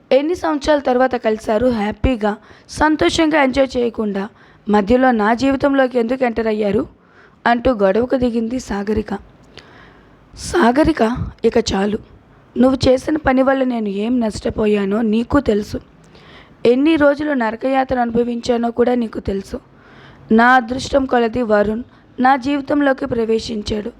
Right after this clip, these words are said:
లేకపోయి ఉంటే ఇప్పటికీ నేను ఎటువంటి పరిస్థితుల్లో ఉండేదాన్నో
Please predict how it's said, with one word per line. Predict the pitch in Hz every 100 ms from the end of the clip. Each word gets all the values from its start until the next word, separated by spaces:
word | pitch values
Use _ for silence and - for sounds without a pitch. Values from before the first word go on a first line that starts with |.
| -
లేకపోయి | 208 214 233 247 254
ఉంటే | 247 233 285 - _ _ - - _ 220
ఇప్పటికీ | 220 - 285 277 320
నేను | 285 269
ఎటువంటి | 233 262 285 -
పరిస్థితుల్లో | 254 247 269 240 262 247
ఉండేదాన్నో | 226 233 220 202 202 208